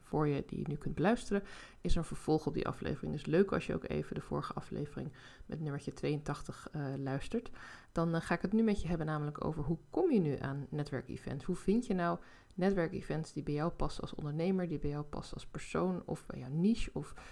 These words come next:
waar jij jouw klanten gaat vinden of samenwerkingspartners? En ik denk dat, eh, we eigenlijk even mogen beginnen met, voordat we gaan nadenken hoe gaan we zo'n event vinden,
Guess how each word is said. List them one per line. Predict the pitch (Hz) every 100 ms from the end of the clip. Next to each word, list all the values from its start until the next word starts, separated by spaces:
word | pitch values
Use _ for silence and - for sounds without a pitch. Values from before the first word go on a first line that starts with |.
| -
waar | 143 139
jij | 143
jouw | 135
klanten | - 190 202 196
gaat | 190 -
vinden | 160 170 160
of | - -
samenwerkingspartners? | - 214 202 185 190 - - - - 175 - - - - -
En | 170
ik | 185
denk | 190 190
dat, | 165 -
eh, | - 160
we | 170
eigenlijk | - 185 - 170
even | -
mogen | 165 165 -
beginnen | - 233 185
met, | 135 -
voordat | - - 202 202 185
we | -
gaan | 170 160
nadenken | 151 147 147
hoe | 127 170 -
gaan | - 156
we | 156
zo'n | 147 139
event | 190 - 135 131
vinden, | - 220 247